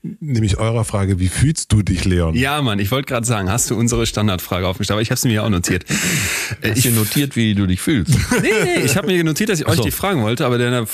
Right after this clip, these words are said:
Speaker 2: bestens
Speaker 3: Ah, okay.
Speaker 2: vorbereitete Matze hat sowas natürlich auf dem Radar. Ich
Speaker 3: Ja.
Speaker 2: fühle mich, habe ich mir dann auch nämlich gefragt, vermuskelkatert, weil ich gestern fünfundzwanzig Kilometer, hört, hört, alleine um den Müggelsee gewandert bin.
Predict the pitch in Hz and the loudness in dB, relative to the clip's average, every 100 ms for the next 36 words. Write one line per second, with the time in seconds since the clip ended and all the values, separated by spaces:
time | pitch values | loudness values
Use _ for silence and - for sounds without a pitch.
0 | - 110 143 131 135 143 135 143 139 120 | -4 -2 -2 0 0 0 0 -2 -2 0
1 | 107 - 135 120 127 131 120 123 107 110 | 0 0 -2 0 0 0 -2 0 -2 0
2 | 110 104 92 - 90 87 175 185 170 185 | 0 0 -2 0 0 2 2 2 2 0
3 | - 127 127 120 113 87 139 127 - 104 | 0 0 0 0 0 0 0 0 -2 -4
4 | - 139 - - 107 160 - 156 - 151 | -2 -4 -4 -2 0 0 0 -2 -2 -2
5 | 151 120 120 117 135 - 123 - 165 185 | -2 -2 -2 -2 -2 0 -2 0 0 2
6 | 165 - 147 143 - - 110 107 127 - | 0 0 -2 -2 -4 -2 0 0 0 -2
7 | 104 92 98 - 95 156 - - - - | 0 0 -2 -2 -2 -4 -8 -16 -20 -12
8 | - 101 101 120 170 170 147 147 147 127 | -6 -2 -2 0 -2 0 0 2 2 0
9 | 98 87 85 85 92 82 82 80 87 80 | -2 0 -2 -2 -2 -2 -2 -4 -6 -8
10 | 80 | -8